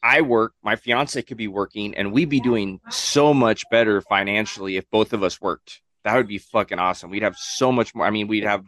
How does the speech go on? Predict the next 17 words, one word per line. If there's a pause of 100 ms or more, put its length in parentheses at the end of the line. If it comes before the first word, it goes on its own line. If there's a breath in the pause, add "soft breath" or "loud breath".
play
money,
and,
and
right
now
we
don't.
We
<laughs>
don't
have
shit.
Like,
we're (260)
scraping
pennies.